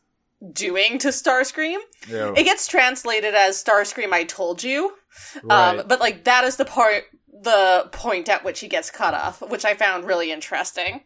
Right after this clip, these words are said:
Speaker 2: Yeah, you don't know if he's, he believes Starscream or not. Regardless,
Speaker 1: Yeah.
Speaker 2: it's a Decepticon attack, and let's play our favorite game. Uh, who is the Decepticon who eats shit first in this battle scene?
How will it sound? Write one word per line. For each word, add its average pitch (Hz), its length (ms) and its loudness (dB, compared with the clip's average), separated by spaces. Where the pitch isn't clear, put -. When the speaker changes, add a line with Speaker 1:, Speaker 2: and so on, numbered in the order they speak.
Speaker 2:
Yeah, 120 140 -14
you 107 80 -8
don't 113 180 -4
know 117 100 0
if 113 100 -6
he's, 110 380 -10
he 113 100 -14
believes 110 380 -10
Starscream 113 460 -4
or 101 80 -8
not. 104 400 -4
Regardless, 131 640 0
Speaker 1:
Yeah. 185 320 0
Speaker 2:
it's 110 260 -6
a 123 220 2
Decepticon 120 600 -6
attack, 113 420 -2
and 107 160 -8
let's 131 280 0
play 151 640 2
our 123 300 6
favorite 143 1080 4
game. 135 960 0
Uh, 127 460 2
who 196 300 2
is 151 160 2
the 147 100 2
Decepticon 143 680 2
who 139 140 0
eats 170 240 -4
shit 175 360 2
first 190 400 2
in 160 100 -8
this 151 160 -4
battle 170 360 2
scene? 135 720 -6